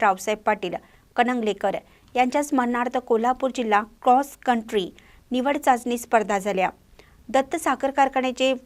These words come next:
प्रमुख गणपतराव पाटील यांच्यासह मान्यवरांच्या हस्ते स्पर्धेचं उद्घाटन झालं. यावेळी ते बोलत होते. असोसिएशनचे अध्यक्ष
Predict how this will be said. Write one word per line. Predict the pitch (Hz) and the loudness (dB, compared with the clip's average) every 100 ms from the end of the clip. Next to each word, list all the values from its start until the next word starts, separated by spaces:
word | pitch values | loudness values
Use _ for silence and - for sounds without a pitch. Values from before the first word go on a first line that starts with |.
| - | 0
प्रमुख | 240 226 226 | 2 2 -2
गणपतराव | 240 220 240 247 247 | -2 0 -2 0 2
पाटील | 247 220 202 | 2 0 -2
यांच्यासह | 214 214 240 240 226 190 - - _ | -2 -2 -4 -2 -2 -2 -6 -20 _
मान्यवरांच्या | 240 247 269 311 294 285 302 | 0 0 0 0 -2 -2 0
हस्ते | 277 254 - 262 | -2 -2 -6 -6
स्पर्धेचं | - 240 208 247 262 | -4 -4 -2 -2 -2
उद्घाटन | 247 226 233 220 202 | -2 -2 -2 -2 -2
झालं. | 190 175 165 _ _ - - | -4 -4 -6 _ _ -20 -8
यावेळी | - 269 302 | 0 0 2
ते | 330 | -2
बोलत | 302 247 220 220 | 2 4 4 0
होते. | 196 202 - _ _ - - | -2 -4 -6 _ _ -20 -8
असोसिएशनचे | - 254 330 330 320 302 302 294 | -4 -2 -2 -2 -4 -2 -2 0
अध्यक्ष | 285 226 254 254 | 0 0 -4 -4